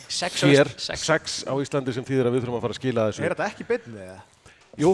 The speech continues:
Speaker 2: jú, jú, jú.
Speaker 3: Já.
Speaker 2: Við þurfum að skila þessu á okkur bara annað.
Speaker 3: Já.
Speaker 2: Eh, en, eh, skjótið að, rétt í lokin hér að Íslendingar hefja keppni á, eh, morgun.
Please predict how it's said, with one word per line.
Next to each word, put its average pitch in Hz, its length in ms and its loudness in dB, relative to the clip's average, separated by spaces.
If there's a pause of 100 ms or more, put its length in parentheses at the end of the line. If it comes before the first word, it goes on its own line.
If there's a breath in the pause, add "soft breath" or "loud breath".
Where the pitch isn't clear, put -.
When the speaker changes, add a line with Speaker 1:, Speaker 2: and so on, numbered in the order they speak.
(140)
Speaker 2:
jú, 127 160 2
jú, 196 80 4
jú. 165 160 4
Speaker 3:
Já. 90 320 -6
Speaker 2:
Við 123 80 -4
þurfum 127 240 0
að 120 220 2
skila 143 240 6
þessu 135 180 4
á 127 60 4
okkur 117 260 -6
bara 110 160 4
annað. 180 320 0 (240)
Speaker 3:
Já. 143 140 -12 (260)
Speaker 2:
Eh, 123 380 2 (500)
en, 139 160 0 (160)
eh, 131 80 4 (160)
skjótið 156 320 2
að, 147 220 4
rétt 139 160 -2
í - 20 -6
lokin 127 240 -2
hér 131 160 2
að 127 240 2
Íslendingar 127 400 -2
hefja 117 220 -2 (100)
keppni 160 400 -4 (480)
á, 135 160 0
eh, 135 480 2
morgun. 127 720 -2